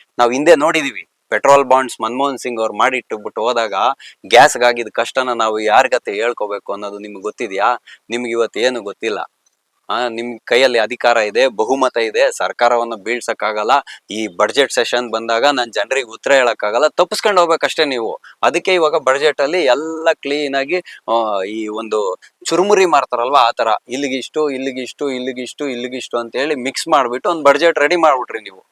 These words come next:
ನೀವು ಎಷ್ಟೇ ಆಗ್ಲಿ, ನೀವು ಆರ್ಥಿಕ ತಜ್ಞರಲ್ವಾ, ನೀವು ಭಯಂಕರ ಆರ್ಥಿಕ ತಜ್ಞರು ನೀವು. ಎಂಬತ್ತೈದು ಸಾವಿರ ಕೋಟಿ ಲಾಸ್ಟ್ ವರ್ಷ, ಈ ವರ್ಷ ಒಂದು ಲಕ್ಷದ ಐದು ಸಾವಿರ ಕೋಟಿ ಸಾಲ ಹೊರಿಸಿರೋರು ನೀವು, ದೊಡ್ಡ ಆರ್ಥಿಕ ತಜ್ಞರು.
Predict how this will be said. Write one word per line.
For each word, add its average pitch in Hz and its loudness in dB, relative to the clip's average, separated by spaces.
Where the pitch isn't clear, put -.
ನೀವು 175 2
ಎಷ್ಟೇ 175 8
ಆಗ್ಲಿ, 196 4
ನೀವು 147 2
ಆರ್ಥಿಕ 160 4
ತಜ್ಞರಲ್ವಾ, 113 -2
ನೀವು 107 -8
ಭಯಂಕರ 165 4
ಆರ್ಥಿಕ 143 6
ತಜ್ಞರು 101 -10
ನೀವು. 90 -20
ಎಂಬತ್ತೈದು 113 2
ಸಾವಿರ 110 6
ಕೋಟಿ 113 -4
ಲಾಸ್ಟ್ 98 2
ವರ್ಷ, 98 -2
ಈ 135 0
ವರ್ಷ 135 0
ಒಂದು 139 0
ಲಕ್ಷದ 127 -2
ಐದು 123 0
ಸಾವಿರ 110 0
ಕೋಟಿ 110 -8
ಸಾಲ 123 2
ಹೊರಿಸಿರೋರು 107 -4
ನೀವು, 107 -8
ದೊಡ್ಡ 143 4
ಆರ್ಥಿಕ 123 4
ತಜ್ಞರು. 82 -12